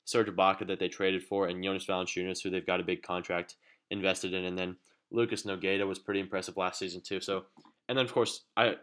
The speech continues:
forgot to even mention Patrick Patterson, but Patterson and Ibaka are both free agents this offseason, and I believe Nogueira is, too. So,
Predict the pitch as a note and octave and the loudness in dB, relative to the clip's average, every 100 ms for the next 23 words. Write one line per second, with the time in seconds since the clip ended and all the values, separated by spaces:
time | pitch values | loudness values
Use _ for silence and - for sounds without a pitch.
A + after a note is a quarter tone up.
0 | _ - C3 A#2+ - B2 G#2 A2 A2 - | _ 2 4 6 4 0 2 0 -2 0
1 | G#2+ G2 - G#2+ G2+ - F2 F2 _ _ | 0 0 0 4 4 2 -6 -8 _ _
2 | _ A#2 G#2+ - - _ _ _ _ _ | _ 6 8 4 -8 _ _ _ _ _
3 | _ - C#3+ D3+ C#3+ D#3+ B2+ A2+ A2+ D3 | _ -2 12 12 12 6 2 4 8 8
4 | C3+ F2 F#2+ F2+ - F#2 A#2+ A2 - E2+ | 6 0 0 0 0 4 4 2 -4 0
5 | F2+ - F#2+ F2+ F2+ - _ _ - G#2 | 0 0 -4 -4 -8 -12 _ _ -4 2
6 | G#2 - G#2 G#2 C#3 D#3+ A#2+ A2 B2 G#2+ | 4 4 2 6 8 8 6 6 6 6
7 | F2 E2 - - G2+ D#2+ - _ _ - | 2 -2 -4 0 2 0 -6 _ _ 0
8 | A2+ A2 | 4 4